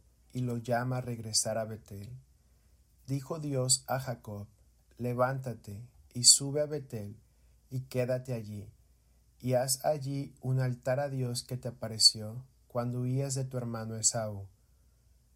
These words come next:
A. Levántate, sube a Betel y quédate allí. El gran incidente de Siquén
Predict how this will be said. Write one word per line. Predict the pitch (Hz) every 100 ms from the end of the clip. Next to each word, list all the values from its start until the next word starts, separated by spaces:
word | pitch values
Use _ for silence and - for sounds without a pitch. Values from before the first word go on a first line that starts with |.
| _ _
A. | 117 120 110 113 - _ _ -
Levántate, | 127 117 127 135 131 113 - 104 117 _ _ _ _
sube | - - 135 147
a |
Betel | 147 151 135 123 113 120 - _ _
y | 120
quédate | 120 131 127 127 131
allí. | 117 107 104 104 _ _ - - _ _ - _ _ _ _
El | 135 127
gran | 139 156
incidente | 170 185 170 139 127 127 - 104 - - -
de | 120 117
Siquén | - 117 - 101 107 127